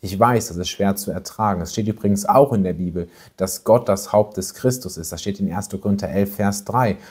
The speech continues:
Auch das ist wahrscheinlich schwer für dich zu ertragen. In erster Korinther fünfzehn steht, dass Gott, äh, in aller Zeit, ja,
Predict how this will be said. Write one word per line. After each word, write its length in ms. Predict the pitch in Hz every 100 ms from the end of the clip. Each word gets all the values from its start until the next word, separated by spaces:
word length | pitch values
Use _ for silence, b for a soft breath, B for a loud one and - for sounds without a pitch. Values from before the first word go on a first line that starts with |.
| B
Auch 180 | - 104
das 300 | - 123 123
ist 180 | 104 -
wahrscheinlich 480 | 95 - 95 95 92
schwer 260 | - 104
für 160 | 104 95
dich 220 | 104 101
zu 140 | - 87
ertragen. 580 | 85 - 113 110 85 80 B 117 -
In 100 | 107
erster 320 | 107 - 101
Korinther 380 | 92 101 101 101
fünfzehn 640 | - 139 143 - - 85
steht, 300 | - 92 -
dass 220 | 95 -
Gott, 360 | 113 117 - - b b b -
äh, 180 | 95
in 160 | 98 98
aller 320 | 113 123 110
Zeit, 600 | - - 120 107 85 - _ -
ja, 180 | 85